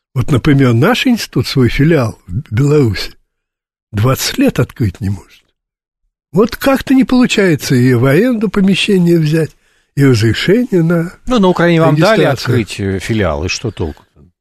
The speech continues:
Speaker 1: Да, ну, э, в конце концов, э, толк-то определенный был. Все-таки выборы две тысячи шестого года мы помогли выиграть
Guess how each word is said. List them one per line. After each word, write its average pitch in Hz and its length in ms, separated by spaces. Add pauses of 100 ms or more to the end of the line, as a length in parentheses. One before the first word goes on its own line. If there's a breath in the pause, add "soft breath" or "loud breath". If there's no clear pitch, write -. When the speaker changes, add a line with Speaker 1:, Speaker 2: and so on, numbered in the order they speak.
(920 loud breath)
Speaker 1:
Да, 110 480
ну, 170 760
э, - 20
в - 120
конце 151 300
концов, - 480 (520 soft breath)
э, 143 200
толк-то 160 560
определенный 180 600
был. 202 240
Все-таки - 420
выборы 139 400
две 139 180
тысячи 151 480 (300 soft breath)
шестого 143 580
года 135 340
мы 143 180
помогли 190 540
выиграть 110 800